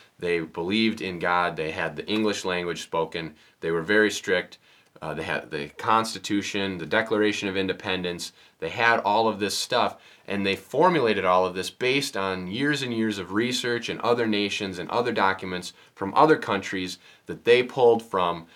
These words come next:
and created what they believed to be a free world, one that they could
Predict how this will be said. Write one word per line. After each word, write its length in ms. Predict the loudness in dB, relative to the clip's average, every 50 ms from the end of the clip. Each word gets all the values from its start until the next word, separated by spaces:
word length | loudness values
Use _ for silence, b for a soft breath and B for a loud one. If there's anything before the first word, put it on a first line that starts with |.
| b b b
and 160 | -8 -8 -6
created 580 | -6 -4 0 2 2 2 2 2 2 0 0 -2
what 200 | -2 -4 -2 0
they 160 | 2 2 2
believed 520 | 0 -2 -2 -2 -2 -2 -2 -2 -4 -6
to 80 | -8 -8
be 180 | -6 -6 -6 -6
a 100 | -8 -10
free 640 | -10 -12 -10 -4 -2 0 0 2 0 0 -2 -4 b b b b b -16
world, 540 | -8 0 4 6 8 8 8 6 4 0 -4
one 360 | -2 2 4 4 4 4 0
that 140 | -2 -4 -6
they 120 | -6 -6
could 240 | -6 -8 -10 -10